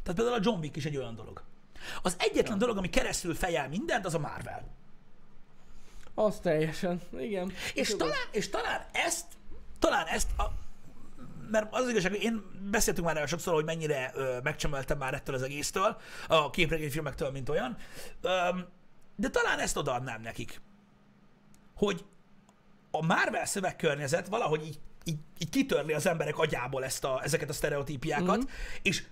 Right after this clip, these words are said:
Speaker 1: ha Marvel, akkor néznek fantasyt, akkor néznek science fiction-t, érted?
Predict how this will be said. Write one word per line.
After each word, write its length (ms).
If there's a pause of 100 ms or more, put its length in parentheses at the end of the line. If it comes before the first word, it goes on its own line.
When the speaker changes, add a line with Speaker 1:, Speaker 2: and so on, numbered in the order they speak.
Speaker 1:
ha 140
Marvel, 520
akkor 280
néznek 360
fantasyt, 580
akkor 260
néznek 280
science 340
fiction-t, 560 (280)
érted? 360